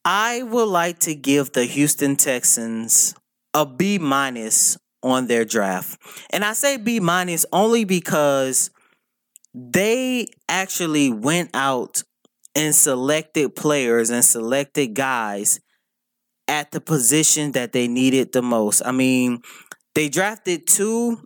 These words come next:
offensive linemen. They drafted two guys to help out in the secondary. They also drafted a defensive end. And of course, you know, there was a tight end. And of course, the last pick, which is probably my favorite position in football. If you have,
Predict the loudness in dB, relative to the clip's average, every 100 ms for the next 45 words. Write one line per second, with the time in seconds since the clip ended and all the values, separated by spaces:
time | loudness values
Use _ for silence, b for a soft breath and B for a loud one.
0 | -10 -2 0 0 0 0 0 0 0 0
1 | -2 -4 -4 -4 -2 0 0 -2 -6 -2
2 | 2 2 0 -2 -4 -6 -2 -2 0 -2
3 | -4 0 2 2 0 -2 0 2 0 -4
4 | B B -6 -2 2 2 0 -2 -2 -2
5 | -2 -2 -2 -2 -4 0 2 2 0 -2
6 | 0 2 2 0 0 2 2 2 0 0
7 | 0 2 0 0 -2 -2 -2 -4 -6 -8
8 | -4 0 0 0 -2 -2 0 -2 -4 -2
9 | -2 -2 -12 B B 0 0 0 0 0
10 | -2 -2 -4 -2 -2 0 0 -2 -2 -2
11 | 0 0 0 0 2 2 4 2 2 0
12 | -2 -2 -4 -4 -4 -4 -6